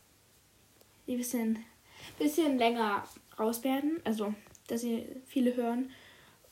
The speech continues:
Ähm, aber dann werde ich immer die Namensänderung verbringen. Ja.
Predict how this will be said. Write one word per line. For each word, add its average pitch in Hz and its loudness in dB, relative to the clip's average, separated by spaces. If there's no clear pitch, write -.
Ähm, 214 0
aber 202 -4
dann 226 0
werde 240 -2
ich 247 -2
immer 262 2
die 277 2
Namensänderung 226 -2
verbringen. 277 -2
Ja. 302 6